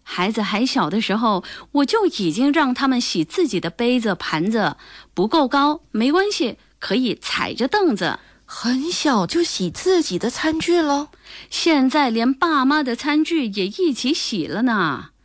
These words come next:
Speaker 1: 收回你那瞪得老大的眼睛，这没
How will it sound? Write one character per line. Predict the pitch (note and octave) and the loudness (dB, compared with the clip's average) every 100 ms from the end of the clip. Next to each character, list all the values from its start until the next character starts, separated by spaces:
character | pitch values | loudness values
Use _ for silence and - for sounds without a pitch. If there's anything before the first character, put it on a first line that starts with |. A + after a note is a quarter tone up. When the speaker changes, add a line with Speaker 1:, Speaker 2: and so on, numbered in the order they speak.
| _ _ | _ _
Speaker 1:
收 | - - B3 A#3+ B3 | -8 -2 2 2 0
回 | F3+ A3 | 0 0
你 | A#3 E3 | 0 0
那 | B3+ A#3+ | 0 0
瞪 | E4 D4 | 2 2
得 | A3+ | 2
老 | G3 D#3+ - | 0 -4 -2
大 | F4+ C#4+ | 0 0
的 | A#3 | 0
眼 | G3+ G#3 D3 | 0 0 0
睛， | C3+ F#3+ G3 - _ _ - | -2 0 0 -4 _ _ -2
这 | A#4+ | 0
没 | E4+ | 2